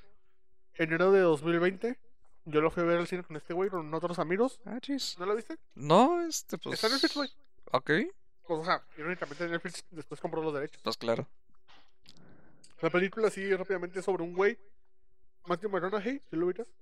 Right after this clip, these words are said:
Speaker 2: No, no lo ubico.
Speaker 1: ¿Viste Interestelar?
Speaker 2: Sí, sí lo vi.
Speaker 1: Él es el protagonista.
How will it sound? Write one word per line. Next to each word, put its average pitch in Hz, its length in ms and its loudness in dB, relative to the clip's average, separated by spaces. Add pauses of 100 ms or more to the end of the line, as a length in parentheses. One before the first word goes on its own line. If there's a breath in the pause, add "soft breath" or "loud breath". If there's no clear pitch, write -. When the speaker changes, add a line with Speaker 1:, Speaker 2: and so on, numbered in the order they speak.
(220)
Speaker 2:
No, 117 340 4
no 107 120 -6
lo 110 80 -8
ubico. 104 300 -10
Speaker 1:
¿Viste 175 220 -4
Interestelar? 185 440 -4 (360)
Speaker 2:
Sí, 170 160 6
sí 143 100 0
lo 131 100 -2
vi. 131 100 -6 (180)
Speaker 1:
Él 160 260 -4
es - 80 -12
el 170 160 -4
protagonista. 147 500 -12